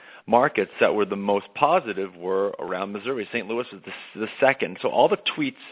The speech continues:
in the days after he came out, of all the tweets in Saint Louis that talked about Michael Sam, they were the second most positive in the whole country, and Kansas City was the sixth most positive, which was interesting. New York was number one. Chicago, San Francisco, and Boston were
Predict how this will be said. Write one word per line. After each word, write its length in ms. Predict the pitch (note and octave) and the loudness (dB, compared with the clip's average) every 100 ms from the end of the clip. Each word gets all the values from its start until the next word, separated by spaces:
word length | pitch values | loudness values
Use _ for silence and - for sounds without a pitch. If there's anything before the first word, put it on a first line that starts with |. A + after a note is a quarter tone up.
| - | -10
in 100 | A2 | -6
the 60 | G2 | 2
days 280 | A2+ A2 G#2+ | 4 4 2
after 220 | G#2 G#2 | 0 -4
he 160 | G2 G2 | -8 -4
came 300 | G#2+ F#2+ F#2 | 0 0 0
out, 260 | F2+ - - - - - - | -2 -6 -12 -20 -18 -18 -14
of 80 | - | 0
all 180 | B2 D3 | 2 4
the 80 | E3+ - | 2 -6
tweets 200 | C#3+ C3 B2 | -8 -8 -10
in 100 | A2+ | -8
Saint 180 | A#2+ F#2+ | -8 -8
Louis 220 | G#2 G2+ F#2+ | -8 -8 -10
that 100 | - | -12
talked 220 | G2+ - | -12 -10
about 100 | F#2 | -10
Michael 300 | G2 G#2 G2+ - | -10 -12 -12 -8
Sam, 340 | F2 F2 F2 _ - - - _ - - | -6 -8 -14 _ -20 -20 -20 _ -6 0
they 80 | B2+ | 2
were 140 | A#2 | 2
the 80 | G2+ - | -2 0
second 280 | C3+ C3+ C#3+ | -2 0 -2
most 180 | A#2+ A2+ - | -2 -4 0
positive 440 | A2 G#2 G#2 F#2+ | 4 4 2 -4
in 60 | F#2+ | -6
the 80 | F2 | -2
whole 200 | F#2 F#2 | 0 0
country, 460 | - F2 - F2 | -4 -6 -6 -6
and 140 | E2+ - | -10 -2
Kansas 300 | G#2 G2+ F2+ - | -2 -2 -6 -4
City 180 | F#2 | -2
was 140 | F2+ E2 | -2 -4
the 80 | F2+ - | -6 0
sixth 200 | D3+ - F#2 | 0 -2 -12
most 200 | - - | -12 -6
positive, 400 | - - D#2 - | -4 -4 -8 -12
which 120 | - - | -12 -12
was 80 | E2+ | -12
interesting. 380 | D#2+ D#2+ - F#2+ | -14 -12 -12 -8
New 100 | G2 | -2
York 300 | G2+ G2+ - | 0 0 -2
was 100 | F#2 - | -8 -8
number 240 | F#2 F#2+ | -10 -6
one. 380 | F#2 F#2 - G#2 - - - - | -2 0 0 -4 -12 -14 -10 -8
Chicago, 340 | - A2 G#2 G#2 - | 4 6 6 2 -2
San 160 | G2 | -8
Francisco, 460 | - G#2 - G#2 F#2+ | -8 -10 -4 -2 -2
and 100 | E2+ | -2
Boston 480 | F#2 F2+ - F#2+ F#2 | -2 -2 -4 -12 -10
were 200 | G2+ | -12